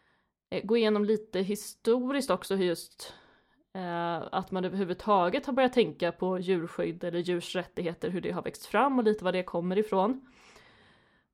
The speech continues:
Eh, så det ska väl också sägas att när vi utgår från olika teorier och tittar på en viss situation eller sådär,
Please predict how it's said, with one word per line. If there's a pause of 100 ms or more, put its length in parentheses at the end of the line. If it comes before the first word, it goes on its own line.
Eh,
så
det
ska
väl
också
sägas
att
när
vi
utgår
från
olika
teorier
och
tittar
på
en
viss
situation
eller
sådär,